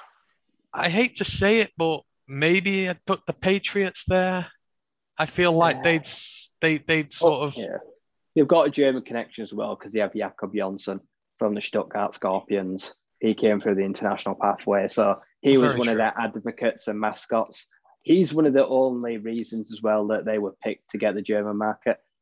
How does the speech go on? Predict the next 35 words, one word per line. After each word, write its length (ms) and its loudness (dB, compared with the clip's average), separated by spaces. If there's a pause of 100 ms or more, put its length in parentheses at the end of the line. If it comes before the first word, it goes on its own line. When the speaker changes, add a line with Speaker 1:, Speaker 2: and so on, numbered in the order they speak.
Speaker 2:
because 380 -2
he's 160 -4
a 60 0
big 200 -2
advert. 420 0 (300)
I 160 0
know 160 0
he's 260 -4
just 260 -4
taken 440 0
out 240 0
as 140 -6
a, 220 0 (880)
the 60 -8
Stuttgart 580 0
surge 460 0
in 100 -4
the, 240 -4
uh, 200 0 (180)
bringing 260 -2
back 340 -2
the 120 -4
European 760 -2
Football 500 0
League. 320 0 (380)
He's 300 -4
now 240 2
just 220 -8
taken 320 -4
over 260 0
as 100 -4
Piker 320 -2
Park 300 -2
owner, 340 0
so 460 -2